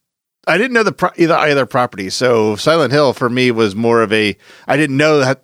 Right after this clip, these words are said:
have to know the story to enjoy that house. Whereas Resident Evil, I don't know if it was more story dependent 'cause I don't know the story dependent, but that's how it seemed to come across to me. But still not bad. So yeah, I mean, I, both, both, um, uh, video game representations that we've had so far have been,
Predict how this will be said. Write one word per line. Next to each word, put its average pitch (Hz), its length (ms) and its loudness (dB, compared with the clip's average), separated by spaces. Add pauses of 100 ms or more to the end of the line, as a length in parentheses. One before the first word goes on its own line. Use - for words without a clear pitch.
have 127 140 -2
to 117 80 -6
know 135 220 2
the 117 100 2
story 110 260 0
to 107 60 -2
enjoy 107 280 -2
that 104 120 0
house. 107 260 0
Whereas 110 200 0
Resident 120 400 2
Evil, 107 480 0 (800)
I 117 80 -2
don't 123 120 -2
know 117 260 0
if 117 140 0
it - 20 0
was 110 160 -2
more 120 180 2
story 139 220 0
dependent 123 380 -4
'cause 104 80 -6
I 110 60 -2
don't 131 220 -2
know 139 120 2
the 135 80 2
story 151 180 0
dependent, 143 340 0
but 117 80 -8
that's 120 160 0
how 123 140 0
it 117 80 -4
seemed 113 220 -4
to 104 80 -4
come 110 180 -2
across 120 280 -2
to 135 80 -2
me. 123 40 2
But 147 160 -2
still 226 240 0
not 131 240 0
bad. 95 320 -2
So 123 460 0
yeah, 208 220 2
I 101 120 0
mean, 110 220 -4
I, 101 80 -4
both, 127 540 -4
both, 143 340 0
um, 107 500 0 (920)
uh, 104 240 0
video 113 240 0
game 117 440 -2
representations 110 840 -2
that 107 120 2
we've 101 200 -2
had 123 240 0
so 107 160 0
far 98 280 0
have 92 160 -2
been, 92 580 -4